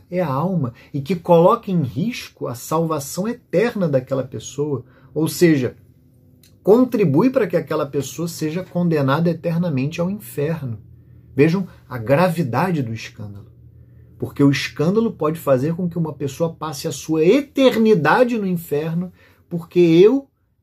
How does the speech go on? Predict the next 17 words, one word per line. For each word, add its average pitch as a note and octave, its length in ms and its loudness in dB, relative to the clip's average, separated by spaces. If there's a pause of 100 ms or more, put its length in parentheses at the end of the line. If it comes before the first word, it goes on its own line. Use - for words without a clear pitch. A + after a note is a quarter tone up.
(200)
a F3 180 0
levei D3 560 2
ao D3+ 120 -4
pecado. F#3+ 600 -10 (760)
Vejam D#3 420 0 (880)
quão G3+ 260 2
grave C#3+ 460 2
é C3+ 80 6
o E3+ 80 -2
pecado B2+ 640 -8 (380)
de C#3+ 100 -8
escândalo. C3 880 -4 (340)
Então, C#3 440 -4 (280)
induzir G#3+ 800 4
outros B3 840 0 (340)
a D3 80 -6
fazer C#3 580 -2